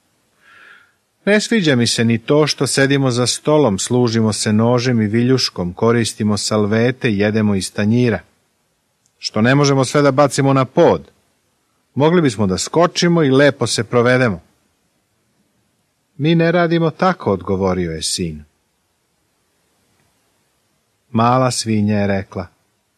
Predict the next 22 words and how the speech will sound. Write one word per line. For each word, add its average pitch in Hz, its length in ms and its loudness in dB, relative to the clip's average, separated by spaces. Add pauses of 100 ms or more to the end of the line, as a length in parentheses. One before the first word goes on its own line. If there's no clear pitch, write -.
(920)
"Pa 226 120 2
mislim 208 420 4
da 180 120 2
ću 165 220 2
otići 156 460 0
kod 104 200 -4
moga 92 320 0
oca." - 380 -8 (1500)
Njegov 110 500 0
otac 127 340 0
se 135 180 -2
nije 147 300 0
nalazio 131 560 0
u 123 120 0
toj 120 460 0
kući, 90 420 -10 (1200)
pa 104 100 -2
je 98 100 0
svinja 120 520 0
krenula 117 540 0
svome 113 580 -2
domu. 80 340 -8